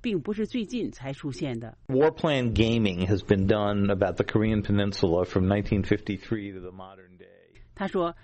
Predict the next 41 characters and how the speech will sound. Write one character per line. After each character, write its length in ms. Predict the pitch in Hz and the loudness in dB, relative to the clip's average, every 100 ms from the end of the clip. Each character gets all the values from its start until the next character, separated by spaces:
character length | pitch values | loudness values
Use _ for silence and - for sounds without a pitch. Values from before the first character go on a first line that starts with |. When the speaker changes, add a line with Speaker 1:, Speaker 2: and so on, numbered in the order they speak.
| - | -20
Speaker 1:
从 280 | - 202 226 | -2 0 2
一 120 | 269 | 0
九 160 | 247 220 | 0 0
五 160 | 151 | -2
三 180 | 131 247 | -2 -2
年 240 | 208 147 277 | 0 0 0
到 160 | 180 | -2
现 240 | 156 175 151 | -2 -4 -2
在， 240 | 156 - - - | -6 -10 -18 -4
对 220 | 233 226 | -2 -2
朝 260 | 190 226 | -2 -4
鲜 240 | 262 190 165 | 0 0 0
半 180 | 220 180 | -2 -2
岛 160 | 139 | -4
进 240 | 147 233 185 | -4 -2 -2
行 200 | - 180 | -2 -4
的 120 | 165 | -6
沙 280 | - 233 233 | -6 -6 -6
盘 280 | 156 160 180 | -8 -8 -8
推 240 | - 247 | -10 -8
演 340 | 220 117 127 - | -6 -6 -8 -10
可 140 | 160 | -4
能 180 | 185 220 | -2 -2
比 180 | 156 156 | -6 -4
这 140 | 220 | -4
个 140 | 185 | -4
地 180 | 180 240 | -4 -8
球 220 | - 165 | -6 -8
上 180 | 214 214 | -6 -4
的 140 | 165 185 | -6 -4
任 180 | 254 | -6
何 140 | 180 156 | -4 -6
其 220 | - 190 | -8 -8
他 200 | 220 240 | -6 -6
地 140 | 214 | -6
方 240 | 156 165 165 | -6 -4 -6
都 180 | 240 240 | -6 -6
要 160 | 160 | -6
多。 320 | 123 151 139 - - - - - - - - - - - | -4 -6 -6 -10 -20 -20 -20 -20 -20 -20 -20 -20 -20 -6
的 140 | 185 | -6
确， 260 | - 175 | -2 -6